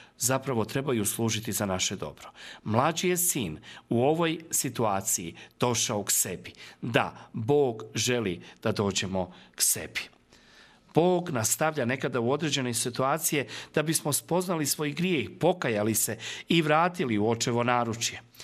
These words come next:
Mlađi sin shvaća što je učinio i donosi odluku da se vrati u očev dom.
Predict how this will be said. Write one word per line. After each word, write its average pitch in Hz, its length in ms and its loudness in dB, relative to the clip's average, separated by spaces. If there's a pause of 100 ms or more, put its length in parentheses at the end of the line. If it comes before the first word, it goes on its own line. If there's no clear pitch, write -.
(240)
Mlađi 147 320 4
sin 185 280 0
shvaća 175 520 0 (360)
što - 260 2
je 180 120 2
učinio 120 540 0
i 120 60 2
donosi 175 440 2
odluku 190 380 -2
da 156 120 0
se 165 160 0
vrati 175 420 -2
u 139 100 2
očev 147 300 0
dom. 131 300 -2